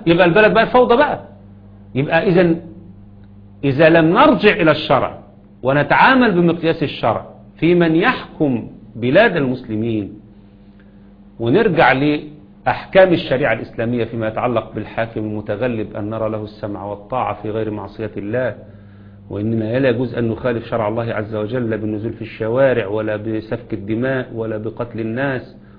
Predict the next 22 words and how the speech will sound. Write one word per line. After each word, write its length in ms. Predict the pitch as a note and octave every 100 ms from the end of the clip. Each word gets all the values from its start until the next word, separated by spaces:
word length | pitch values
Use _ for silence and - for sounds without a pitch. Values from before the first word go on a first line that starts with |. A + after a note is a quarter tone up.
| -
ولا 180 | A#2+ A#2
بغير 360 | A2+ B2+ A#2+
ذلك، 500 | G#2+ D3+ B2+ G#2 - - - - - - - - - -
ولا 380 | G#2+ A2 D3 D3
نتعلل 640 | C#3 C#3 A#2+ C3 C3 A#2+
بعلل 560 | A2 A#2 A2+ B2 A2+ A2+
واهية 400 | A2+ A#2 A2+ G#2+
ونقول 460 | G#2 G#2 G#2 A2+ G#2+
دي 60 |
مظاهرات 540 | G#2+ G#2 G#2 G2+ A2+ A2+
سلمية 840 | G#2+ G2+ G2+ A#2 B2+ A#2+ G#2+ G#2
ومش 400 | G2+ G#2 A2 -
عارف 280 | G2 G2+ -
إيه 300 | B2+ B2+ A#2
والكلام 840 | A2 G2+ A2 - - - - A2+ A2+
ده 60 | G#2
كله. 340 | A2+ A2 A#2 - - -
ده 80 | D#3+
كله 240 | F3 D3+ B2+
كلام 420 | A#2 B2 B2+ A#2 - - - -
يعني 360 | A#2+ A2+ G2+ G#2 G#2+
باطل، 500 | A2+ C#3 D3 D3+ C3+